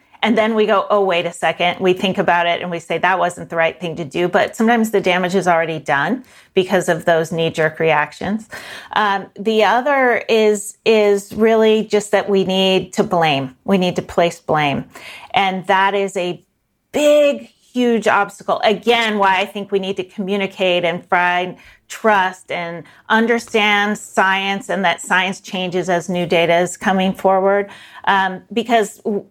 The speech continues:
a-, as we find blame, we are punishing the, the groups often who are trying to help and blaming them. And the violence we saw here against, uh,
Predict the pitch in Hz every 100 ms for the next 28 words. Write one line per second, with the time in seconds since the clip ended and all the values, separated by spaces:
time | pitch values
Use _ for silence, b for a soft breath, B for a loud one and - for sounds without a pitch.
0 | _ 220 208 - 214 220 220 214 214 202
1 | 190 - - 190 190 190 196 226 254 190
2 | 190 180 - 175 202 196 190 185 180 175
3 | _ _ _ - - 214 214 214 190 175
4 | 175 175 - b b b _ - 196 180
5 | 170 - - 185 170 160 - _ 196 185
6 | - - 190 190 180 175 170 175 165 165
7 | - 175 165 160 - 156 - 156 262 -
8 | _ b b b 196 180 180 180 175 170
9 | 170 170 160 156 165 160 190 190 180 185
10 | 190 185 - 180 - 175 170 175 190 185
11 | 180 180 175 175 160 165 170 165 - -
12 | - 160 151 156